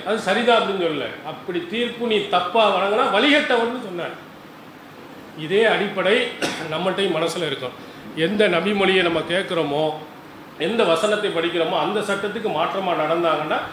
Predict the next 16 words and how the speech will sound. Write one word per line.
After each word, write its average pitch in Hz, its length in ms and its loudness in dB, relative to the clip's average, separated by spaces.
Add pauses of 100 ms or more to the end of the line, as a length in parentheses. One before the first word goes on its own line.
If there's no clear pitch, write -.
(260)
அது 165 140 0
அப்படியே 202 320 2
இருக்கக்கூடாது. 160 640 0
எது 196 280 -4
சரியோ 220 400 4 (300)
அதை 147 200 0
நாமும் 185 400 2
ஏற்று 180 280 0
அடுத்தவங்களுக்கு 160 680 -2
என்ன 143 180 -2
செய்யணும், 143 320 -4
சொல்ல 175 280 -2
வேண்டும். 156 440 2 (140)
இது 196 120 -8
போன்று 202 400 -4
ஏராளமான 170 760 2